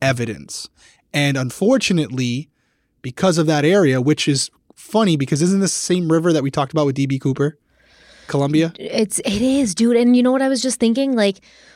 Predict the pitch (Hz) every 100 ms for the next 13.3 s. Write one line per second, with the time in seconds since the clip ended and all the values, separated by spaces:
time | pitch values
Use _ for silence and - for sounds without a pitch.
0 | - 208 214 214 208 202 - 202 208 202
1 | 202 185 185 240 - 190 196 196 196 -
2 | 208 208 - 254 269 277 - _ _ -
3 | 220 226 220 208 233 214 220 226 269 311
4 | 185 180 180 185 151 226 294 392 202 165
5 | 160 156 180 302 339 143 135 - 151 147
6 | 147 262 247 247 233 311 339 269 226 285
7 | - 160 180 285 - - - _ - 135
8 | 139 170 170 131 - 190 175 240 240 127
9 | 185 262 - 190 147 127 127 196 135 107
10 | - - - 143 165 165 - 165 151 -
11 | 160 180 143 135 135 98 - _ _ _
12 | - - 147 160 151 127 139 - 160 208
13 | 254 160